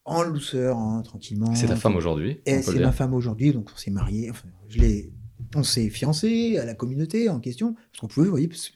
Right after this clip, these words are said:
Speaker 1: bah, c'est un truc de fou. Moi qui voulais être chrétien à, à fond les
Speaker 2: Ouais.
Speaker 1: ballons, et je me fiance dans une communauté, je rencontre des personnes dans cette communauté chrétienne,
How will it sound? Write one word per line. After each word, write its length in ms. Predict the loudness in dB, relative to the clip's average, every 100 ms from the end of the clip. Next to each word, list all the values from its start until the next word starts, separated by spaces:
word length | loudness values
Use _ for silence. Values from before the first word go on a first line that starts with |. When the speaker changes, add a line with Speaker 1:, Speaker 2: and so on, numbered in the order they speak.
| -6
Speaker 1:
bah, 140 | -6 -4
c'est 160 | 0
un 80 | 0
truc 160 | 2 -2
de 60 |
fou. 240 | 2 0 0 -2
Moi 100 | 0
qui 80 | 2
voulais 180 | 2 2
être 80 | 0
chrétien 440 | -2 0 2 0
à, 300 | 0 0 -2
à 40 | -2
fond 160 | -2
les 100 | 0
Speaker 2:
Ouais. 40 | 4
Speaker 1:
ballons, 280 | 4 2 2 -2 0
et 340 | 2 2 2 0
je 140 | 2
me 160 | 2 0
fiance 640 | -2 2 2 2 -2 -6
dans 240 | 0 0
une 180 | 0 -2
communauté, 360 | 0 0 2 2
je 80 | 0
rencontre 280 | -2 0
des 60 | 0
personnes 240 | 0 0
dans 100 | 0
cette 280 | 0 -2 0
communauté 340 | 0 0 -2 -4
chrétienne, 400 | -4 0 -2